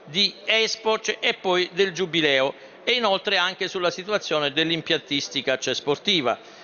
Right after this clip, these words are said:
E anche in situazione dello, dell'impiantistica sportiva qui non è stato accettato nessun tipo, c'è, di correzione, nessun tipo di emendamento da parte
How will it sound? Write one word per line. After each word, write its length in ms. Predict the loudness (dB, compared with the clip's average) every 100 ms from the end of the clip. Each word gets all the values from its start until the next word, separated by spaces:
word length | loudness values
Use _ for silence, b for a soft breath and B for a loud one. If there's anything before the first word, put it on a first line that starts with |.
| B B B -4
E 200 | -2 0
anche 360 | 0 0 0 -4
in 280 | -4 -4 -6
situazione 600 | -6 -2 -2 0 0 2
dello, 220 | 2 0
dell'impiantistica 920 | 0 -2 -2 -2 -2 -2 -4 0 -2
sportiva 560 | 0 -2 -2 -2 0 0
qui 240 | 0 -6 -4
non 200 | -2 0
è 60 |
stato 480 | 0 2 0 0 -4 B B B
accettato 600 | -2 -2 -4 2 0 0
nessun 480 | -4 -6 -6 -8 -2
tipo, 380 | 0 2 2 2
c'è, 180 | 0
di 140 | -2 0
correzione, 640 | 0 2 0 2 2 2
nessun 280 | -2 -4 -4
tipo 260 | -4 -2
di 60 | -2
emendamento 640 | 0 0 0 0 -2 -6
da 160 | -2 2
parte 480 | 2 0 0 -6